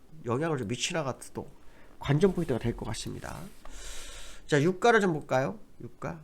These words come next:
서부 텍사스 중진율을 보죠. 브렌트유보다는 서부 텍사스 중진율을 주로 보는데요. 서부 텍사스 중진율가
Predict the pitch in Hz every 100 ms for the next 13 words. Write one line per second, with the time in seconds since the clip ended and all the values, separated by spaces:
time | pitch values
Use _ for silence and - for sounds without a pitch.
0 | - 196 190 196 185 156 139 135 127 123
1 | 113 90 123 196 202 139 151 160 170 139
2 | 131 156 175 180 170 180 - 131 131 120
3 | 110 107 - - 139 139 127 107 98 -
4 | - 156 131 - - - - - - -
5 | - - - - - - - - - -
6 | - - - - - - - - - -
7 | - - - - - - - - - -
8 | - 233 247 240 - 165 170 160 135 160
9 | 220